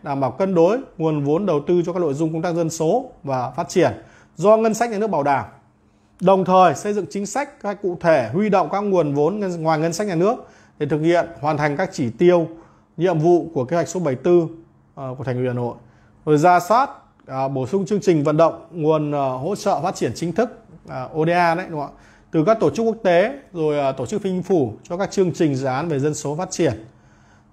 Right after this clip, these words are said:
Đối với Sở Tài chính thì chúng ta thấy là sẽ chủ trì tham mưu phối hợp với Sở Kế hoạch Đầu tư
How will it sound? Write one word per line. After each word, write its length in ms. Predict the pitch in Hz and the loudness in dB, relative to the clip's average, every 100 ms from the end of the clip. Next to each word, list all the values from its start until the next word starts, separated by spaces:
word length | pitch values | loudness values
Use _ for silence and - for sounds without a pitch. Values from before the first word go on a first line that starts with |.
| - | -2
Đối 140 | 165 | 2
với 140 | 202 254 | 4 4
Sở 140 | 208 | 4
Tài 140 | 165 143 | 2 2
chính 360 | 170 185 262 - | 2 0 -2 -8
thì 80 | 160 | -6
chúng 100 | 175 | -2
ta 60 | 185 | 0
thấy 140 | 190 | 0
là 100 | 185 - | -2 -6
sẽ 240 | - 190 190 | -8 -6 -4
chủ 200 | - 147 | 0 0
trì 200 | 131 175 160 | 2 2 4
tham 220 | 185 202 | 2 4
mưu 240 | 214 220 190 - _ - | 4 4 0 -8 _ -6
phối 120 | 180 | -2
hợp 60 | 185 | 0
với 120 | 185 | -2
Sở 160 | 185 147 | -2 -2
Kế 40 | |
hoạch 100 | 156 | -2
Đầu 120 | 151 143 | -4 2
tư 240 | 190 185 | 4 4